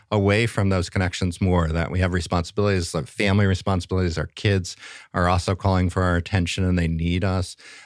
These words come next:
Um, late life is another moment when folks are in retirement and changing, you know, their lives in important ways. So any transition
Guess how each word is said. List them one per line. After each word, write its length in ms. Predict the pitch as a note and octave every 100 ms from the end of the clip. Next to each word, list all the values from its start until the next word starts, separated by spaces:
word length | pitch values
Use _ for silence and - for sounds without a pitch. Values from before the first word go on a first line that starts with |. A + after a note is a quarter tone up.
| -
Um, 280 | F#2+ F#2+ F#2
late 200 | A2 F2+
life 240 | G2 F2
is 100 | G2
another 380 | F#2+ F2 F2+ G2+
moment 440 | F2+ F2 E2 C#2
when 200 | - F2+
folks 320 | E2 F2 - F2+
are 120 | E2+
in 140 | F2
retirement 760 | F2 F2 - E2+ G2 F#2 G#1+ C2+
and 200 | D#2+ E2+
changing, 680 | F2 F2 E2+ E2+ E2+ E2+
you 60 | D#2+
know, 160 | F#2 F2
their 160 | E2+
lives 500 | E2 D#2+ F#2 F#2+ -
in 80 | E2+
important 400 | D#2+ F2 D#2+ E2+
ways. 280 | F2 E2+ E2
So 80 | G#2+
any 260 | C3+ E3
transition 680 | B2+ B2+ G#2+ A#2+ - A2+